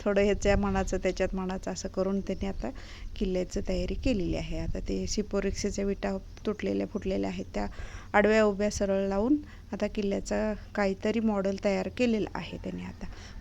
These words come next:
finally संध्याकाळपर्यंत आमचा किल्ला तयार होईल.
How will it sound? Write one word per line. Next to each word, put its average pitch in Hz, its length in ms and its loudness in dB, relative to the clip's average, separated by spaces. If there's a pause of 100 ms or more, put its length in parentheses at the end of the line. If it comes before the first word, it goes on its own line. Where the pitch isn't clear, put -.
(120)
finally 220 340 4
संध्याकाळपर्यंत 202 760 0
आमचा 185 260 -4
किल्ला 98 260 -6 (120)
तयार 240 260 4
होईल. 240 300 -2